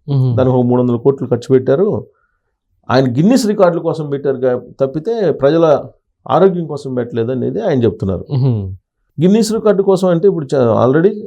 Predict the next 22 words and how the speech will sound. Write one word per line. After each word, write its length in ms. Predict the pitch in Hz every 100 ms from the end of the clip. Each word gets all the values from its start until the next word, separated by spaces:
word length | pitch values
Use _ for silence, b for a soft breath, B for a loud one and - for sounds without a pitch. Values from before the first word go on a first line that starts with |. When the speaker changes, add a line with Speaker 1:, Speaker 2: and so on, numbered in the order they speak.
| - -
Speaker 2:
న-, 360 | 127 127 123
నరేంద్ర 360 | 120 151 180 175
మోడీ 280 | 160 156 147
గారు 380 | 143 208 254 139
అంతర్జాతీయ 580 | 147 160 160 156 156
యోగా 240 | 143 147 151
దినోత్సవాన్ని 600 | 135 135 131 135 139 190
ఆంధ్రప్రదేశ్లో 560 | 139 143 131 135 139
పెట్టాలని 560 | 135 127 - 131 123 120
చెప్పేసి 400 | 113 120 151 262
ఆయన 460 | 214 143 131 104 - 165 _ _ _ _ _ -
ఆదేశించారు. 800 | 131 139 - 101 95 90 95 - -
Speaker 1:
మ్హూ. 440 | 131 127 107 104
Speaker 2:
ఒక 160 | 139 143
ప్రధానమంత్రి 1000 | 131 156 202 214 190 143 127 135 185 - _ _ _ _ _ _ -
ఆదేశిస్తే 720 | 104 143 180 175 143 - 160 185
లేదా 200 | 170 135
రిక్వెస్ట్ 420 | 131 175 165 131
చేస్తే 580 | 110 - 117 156 185 _ _ _ _ _ _ _ _ _ _ _ _ _ 127
ఏ 100 | 196
రాష్ట్రమైనా 600 | 226 226 220 214 196 185
సరే 320 | 185 175